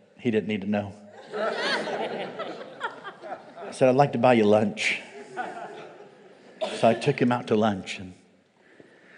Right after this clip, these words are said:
said, "Hey, man, let me ask you a question. You got keys to get you in everywhere in the hospital?" He said, "Yeah, everywhere." I said, "Even the morgue?" He said, "Are you some kind of freak?" And I said, "No, I, I'm just a normal Christian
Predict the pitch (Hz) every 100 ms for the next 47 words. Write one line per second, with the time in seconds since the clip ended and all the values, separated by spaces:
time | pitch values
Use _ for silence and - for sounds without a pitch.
0 | - - 139 123 147 127 117 120 135 127
1 | 127 113 123 - 123 143 - 139 127 120
2 | 117 113 113 110 117 127 127 120 127 131
3 | - 113 117 123 143 127 120 90 82 123
4 | 104 104 - _ _ _ _ _ - -
5 | - - - 120 123 120 113 107 110 151
6 | 160 - - - - - - - - -
7 | - - - - - 135 - 117 113 120
8 | 117 117 117 104 - 110 113 165 - -
9 | - - - 466 480 - - 415 - 196
10 | 208 - - - - - - - - -
11 | - - - - 117 135 151 139 156 143
12 | 127 131 135 131 143 151 147 - 127 127
13 | 135 139 139 120 - 120 143